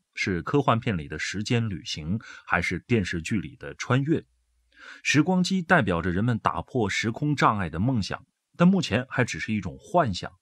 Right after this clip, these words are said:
现在这本书却告诉我们，大脑是一台时光机，是一种感知时间的机器，能把你带到过去或者未来。本书的作者迪恩·伯南诺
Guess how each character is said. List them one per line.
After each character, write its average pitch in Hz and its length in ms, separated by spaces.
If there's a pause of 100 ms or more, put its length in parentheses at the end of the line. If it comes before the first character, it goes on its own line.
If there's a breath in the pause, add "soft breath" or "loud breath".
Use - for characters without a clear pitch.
(380)
现 151 200
在 147 240
这 202 140
本 87 160
书 - 280
却 117 140
告 98 180
诉 85 140
我 69 80
们， 78 180 (300 loud breath)
大 151 220
脑 71 400
是 - 120
一 98 140
台 92 240
时 101 240
光 120 240
机， 127 240 (160 soft breath)
是 127 160
一 104 80
种 95 260
感 73 240
知 113 220
时 120 260
间 135 240
的 135 220
机 147 240
器， - 260 (180)
能 92 180
把 87 160
你 73 160
带 82 180
到 78 140
过 87 200
去 - 320 (220 loud breath)
或 90 160
者 73 120
未 107 140
来。 76 320 (1300)
本 127 140
书 190 140
的 139 140
作 147 180
者 73 300 (180 loud breath)
迪 113 180
恩· 143 200
伯 107 180
南 113 180
诺 151 220